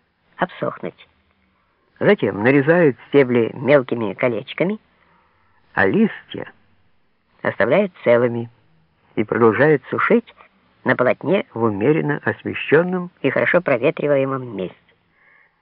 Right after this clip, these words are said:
Хорошо высохшей считается такая трава, которая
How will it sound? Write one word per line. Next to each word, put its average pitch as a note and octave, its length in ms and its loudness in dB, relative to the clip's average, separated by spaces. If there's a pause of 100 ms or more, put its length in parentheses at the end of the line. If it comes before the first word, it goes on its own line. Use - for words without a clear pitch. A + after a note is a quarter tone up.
(500)
Хорошо G3+ 320 2
высохшей F3+ 560 2
считается B2+ 540 -2
такая B2 300 -6
трава, G3 280 2
которая B2+ 480 4